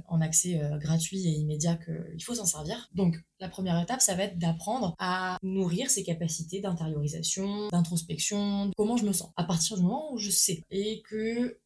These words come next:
je ressens du coup le besoin de l'extérioriser, de l'exprimer à, euh, mon, ma, mes partenaires. Le deuxième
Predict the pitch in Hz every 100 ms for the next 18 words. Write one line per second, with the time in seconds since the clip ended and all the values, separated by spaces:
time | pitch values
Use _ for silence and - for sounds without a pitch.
0 | _ 180 160 180 175 165 175 208 226 185
1 | 170 196 165 160 170 165 196 - 165 190
2 | 214 226 - 208 - 170 147 156 214 170
3 | 196 - - 185 196 196 - 165 170 147
4 | 147 147 156 180 180 175 170 170 165 151
5 | 160 160 254 - 170 170 247 247 247 233
6 | 208